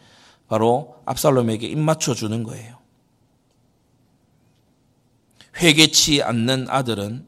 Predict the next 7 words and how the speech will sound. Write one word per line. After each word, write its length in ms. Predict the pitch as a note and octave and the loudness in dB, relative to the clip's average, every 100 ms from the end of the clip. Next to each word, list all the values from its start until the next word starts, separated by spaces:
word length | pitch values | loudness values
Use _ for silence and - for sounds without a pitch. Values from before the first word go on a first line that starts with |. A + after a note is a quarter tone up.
| _ | _
이제 280 | G#2+ G#2 A#2+ - | -8 -2 -2 0
아버지를 800 | G#2+ A2+ B2 C#3+ B2+ A#2+ D#3 C3+ - | 0 2 2 0 0 -2 -6 -18 -10
죽이려고 540 | - E3+ D3 B2+ A2+ | -8 -4 -2 -2 -2
달려듭니다. 680 | A#2 A2+ A2+ G#2 F2+ E2+ - _ _ _ _ _ _ _ _ _ _ _ _ _ _ _ _ _ _ _ _ _ _ _ - - - | -6 -4 -4 -4 -12 -16 -20 _ _ _ _ _ _ _ _ _ _ _ _ _ _ _ _ _ _ _ _ _ _ _ -20 -20 2
이 220 | G3+ A3+ | 6 6
다윗을 600 | - E3 G#3+ B3 B3 G#3+ | 10 10 10 10 8 6
향한 540 | E3+ D#3+ F3+ G3+ A#3+ | 4 4 2 2 -8